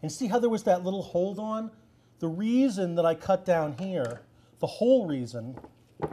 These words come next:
is so that doesn't happen. And you can even make a little bit of a shallower cut. You want it to slide right off. I want to slice like this.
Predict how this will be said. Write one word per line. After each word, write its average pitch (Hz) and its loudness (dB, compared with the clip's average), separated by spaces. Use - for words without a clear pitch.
is 151 -8
so - -4
that 190 6
doesn't 185 0
happen. 139 -6
And - -8
you 156 -6
can 180 -2
even 180 0
make 170 0
a 170 -4
little 156 -4
bit 143 -6
of 135 -8
a 135 -8
shallower 143 -4
cut. - -14
You 156 -4
want 190 4
it 190 -2
to 175 -16
slide 170 2
right 208 4
off. 131 4
I 139 -6
want 170 0
to - -18
slice 190 -4
like 214 -6
this. 214 -6